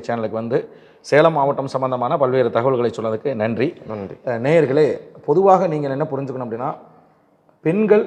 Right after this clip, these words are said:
Speaker 1: பொது வாழ்க்கைக்கு வந்து அதுல பிறருக்கு உதவி செய்யக்கூடிய நிலையிலே, அஹ், வெளி உலகத்துக்கு வந்து பல்வேறு இடங்களுக்கும் போய் பணியாற்றக்கூடிய சூழல் என்பது இன்றைக்கு மிகவும் அரிதிலும் அரிதாக இருக்குது. அப்படிப்பட்ட சூழ்நிலையிலே ஒரு பெண் இன்றைக்கு மாவட்ட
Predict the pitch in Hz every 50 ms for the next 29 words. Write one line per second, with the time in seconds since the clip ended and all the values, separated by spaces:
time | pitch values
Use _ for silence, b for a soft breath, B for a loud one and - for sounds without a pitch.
0 | - - - 160 156 170 185 180 170 165 165 160 - 143 127 127 127 123 143 170
1 | - - - - - _ _ _ _ _ _ _ _ _ _ _ - 160 165 170
2 | 175 170 160 139 - 165 160 165 147 131 139 147 175 196 - 190 180 175 175 165
3 | 156 151 131 127 131 131 131 127 139 180 - - - - - - - - _ _
4 | _ _ _ _ _ - 151 143 139 135 127 120 - - 123 156 180 190 185 175
5 | 170 165 165 - 135 143 143 143 147 156 214 - - 147 165 185 208 208 185 170
6 | 170 170 175 170 - 190 196 190 156 - 165 170 170 165 143 139 160 180 180 175
7 | - 156 - 151 143 131 - - 156 156 147 135 127 123 131 135 165 156 127 -
8 | - - 131 127 131 131 - 127 117 110 113 117 135 131 175 170 156 135 127 147
9 | 151 147 151 143 131 123 131 131 131 127 107 - 104 101 - - b b b b
10 | b b b b 135 - - 220 220 233 220 175 185 - 180 190 190 185 170 160
11 | 151 175 214 214 - - - - - 156 156 151 151 - 170 190 214 233 190 -
12 | - 165 147 147 151 143 156 139 139 156 180 180 175